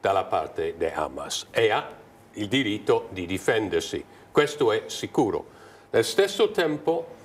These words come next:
ho paura che con la risposta di Netanyahu, e ci sono tanti israeliani che, che sono contro,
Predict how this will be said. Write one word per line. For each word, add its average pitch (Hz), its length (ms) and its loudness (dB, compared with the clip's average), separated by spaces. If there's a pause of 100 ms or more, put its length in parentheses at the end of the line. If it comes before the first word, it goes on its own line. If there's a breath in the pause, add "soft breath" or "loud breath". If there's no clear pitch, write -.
(200 loud breath)
ho 151 220 4
paura 139 600 0 (440 loud breath)
che 135 160 4
con 156 200 2
la 147 120 4
risposta 156 720 0
di 135 160 0
Netanyahu, 120 840 2 (340)
e 120 120 2
ci 123 120 -2
sono 117 400 0
tanti 156 380 2
israeliani 131 800 2
che, 107 220 -4
che 117 140 -2
sono 101 300 0
contro, 101 560 -2